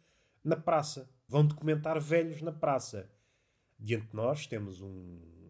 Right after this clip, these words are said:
um casal de velhos a escolher, eh, as beterrabas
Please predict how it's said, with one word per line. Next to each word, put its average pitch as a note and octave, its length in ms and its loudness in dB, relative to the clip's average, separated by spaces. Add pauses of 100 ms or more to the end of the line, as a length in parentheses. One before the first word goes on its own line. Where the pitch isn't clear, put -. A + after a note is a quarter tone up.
(420)
um A2+ 60 -10
casal G#2+ 300 0
de F#2 80 -14
velhos B2+ 400 -6 (640)
a A2+ 60 -10
escolher, A#2 640 0
eh, F2+ 960 -8
as F#2+ 100 -10
beterrabas A#2 600 -4